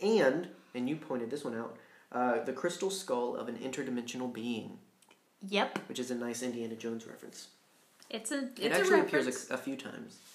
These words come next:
Speaker 2: Mm-hmm.
Speaker 1: Um, you could actually take it as an Indiana Jones reference or, um, as a reference to the crystal skull of the Han Solo trilogy.
Speaker 2: Mm-hmm.
Speaker 1: Uh,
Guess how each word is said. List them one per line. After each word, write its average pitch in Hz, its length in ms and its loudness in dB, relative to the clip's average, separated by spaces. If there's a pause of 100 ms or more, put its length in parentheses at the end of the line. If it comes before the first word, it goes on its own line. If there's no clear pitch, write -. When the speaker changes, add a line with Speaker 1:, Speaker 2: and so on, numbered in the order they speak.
Speaker 2:
Mm-hmm. 269 480 -2
Speaker 1:
Um, 127 180 4
you 147 120 0
could 175 120 -2
actually 185 340 0
take 147 200 -2
it 131 60 0
as 113 80 0
an 113 100 -4
Indiana 120 420 -4
Jones 165 280 -4
reference 113 400 -8
or, 139 420 0 (280)
um, 117 420 -6 (240)
as 120 180 -2
a 123 40 -6
reference 117 360 -6
to - 80 -10
the 113 80 -8
crystal 117 280 -8
skull 117 480 -8
of 113 260 -6
the 113 100 -6
Han 113 200 -6
Solo 170 320 0
trilogy. - 480 -8 (360)
Speaker 2:
Mm-hmm. 214 120 -2
Speaker 1:
Uh, - 160 0